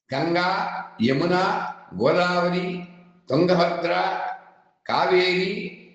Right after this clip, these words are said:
సరయు అనేటువంటి మహానదులు కూడా మన యొక్క భారతవర్షంలో ఉన్నాయి. వీటిని మహానదులు అంటాం.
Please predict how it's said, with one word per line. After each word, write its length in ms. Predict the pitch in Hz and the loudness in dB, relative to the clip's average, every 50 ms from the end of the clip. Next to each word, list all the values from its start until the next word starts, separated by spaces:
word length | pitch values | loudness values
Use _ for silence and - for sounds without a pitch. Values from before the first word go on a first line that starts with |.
| _ - | _ -12
సరయు 440 | - - 147 160 185 202 214 214 | -6 -2 0 0 0 2 2 2
అనేటువంటి 640 | 214 214 208 202 196 190 185 185 180 180 180 175 175 | 2 2 2 2 2 2 2 2 2 0 0 0 -2
మహానదులు 760 | 165 156 143 139 170 196 208 220 220 220 214 208 202 196 175 | 0 0 2 2 2 2 2 2 0 0 -2 -2 -4 -2 -2
కూడా 560 | 185 185 185 185 180 175 - - - - - - - - - - - _ - | 0 2 4 4 4 4 2 0 -4 -8 -10 -12 -14 -20 -20 -20 -20 _ -6
మన 120 | 123 143 | -2 -2
యొక్క 360 | 147 143 139 147 147 147 139 | 0 0 0 0 -2 -2 0
భారతవర్షంలో 640 | 127 139 143 - - 147 147 139 139 143 135 135 135 | 0 0 0 -2 -2 -4 -4 -4 -4 -6 -4 -4 -2
ఉన్నాయి. 400 | 131 127 127 131 131 127 127 127 | -2 -2 -2 -2 -2 -2 -2 -2
వీటిని 320 | 127 131 123 - - 131 127 | -2 -2 -2 -2 -4 -4 -4
మహానదులు 600 | 127 120 120 131 156 170 175 170 160 156 147 147 | -2 -2 0 0 0 0 0 -2 -2 -4 -4 -2
అంటాం. 340 | 147 143 139 135 - - | -4 -4 -4 -6 -8 -10